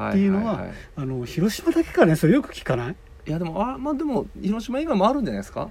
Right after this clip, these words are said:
Speaker 2: ただ、まあ、
Speaker 1: あるのかね。
Speaker 2: 広島は、まあ、街が狭いんで、
Speaker 1: うん。
Speaker 2: まあ、そういうのが、
Speaker 1: うん。
Speaker 2: おのずと入ってくる。
Speaker 1: うんうん。そうよね。
Speaker 2: はい。
Speaker 1: ちなみに、西川選手も、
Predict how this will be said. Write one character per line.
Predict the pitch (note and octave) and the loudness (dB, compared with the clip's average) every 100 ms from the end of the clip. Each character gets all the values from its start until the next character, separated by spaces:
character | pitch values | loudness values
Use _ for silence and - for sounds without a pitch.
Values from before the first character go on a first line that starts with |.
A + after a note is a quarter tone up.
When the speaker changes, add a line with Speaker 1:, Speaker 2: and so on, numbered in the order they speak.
| - | -6
Speaker 2:
た | D#4 | 2
だ、 | |
ま | A3+ | 6
あ、 | |
Speaker 1:
あ | |
る | A3+ | 6
の | |
か | C3+ | 6
ね。 | A2 | 2
Speaker 2:
広 | |
島 | A#3 B3+ B3+ | -2 -4 -4
は、 | E3 - - - | -4 -6 -14 -8
ま | D#3 | -6
あ、 | A#2+ | -4
街 | D3 A2+ | -4 -6
が | - | -6
狭 | A#2+ D3 | -4 -4
い | F3 | -4
ん | G#2 | -4
で、 | F#2+ F#2+ | -4 -2
Speaker 1:
う | |
ん。 | C#3+ A#2 G#2 - - - - D#3 | -4 -4 -10 -18 -20 -20 -20 -10
Speaker 2:
ま | D#3+ A2+ | -8 -8
あ、 | |
そ | - | -8
う | G3 | -2
い | D4+ | 0
う | |
の | E3+ | 0
が、 | G#2 G2+ - - | -2 -8 -12 -10
Speaker 1:
う | |
ん。 | A#2+ | -6
Speaker 2:
お | B2+ | -2
の | D3 | -2
ず | D3+ | -4
と | D3 C#3 | -6 -6
入 | C3+ D3+ | -6 -8
っ | |
て | D3 - | -8 -10
く | G2+ | -10
る。 | - - - C#3 | -12 -16 -8 -4
Speaker 1:
う | |
ん | |
う | B2 | -4
ん。 | G#2+ G#2 G2+ F#2+ - - - - - - - - - | -4 -10 -12 -14 -18 -20 -20 -20 -20 -20 -20 -20 -10
そ | - B2+ | -4 -4
う | |
よ | G2 | -4
ね。 | G2 A#2+ | -10 -10
Speaker 2:
は | F#2+ F#2 - - - - - - - - | -12 -14 -20 -20 -20 -20 -20 -20 -20 -14
い。 | |
Speaker 1:
ち | - | -2
な | E3 | 2
み | D#3+ | 2
に、 | D#3 D#3 | 2 2
西 | D#3+ - | 0 -2
川 | F3+ D3+ | -2 -2
選 | D3 B2+ | -2 -4
手 | - | -6
も、 | B2 D#3 E3+ | -6 -4 -4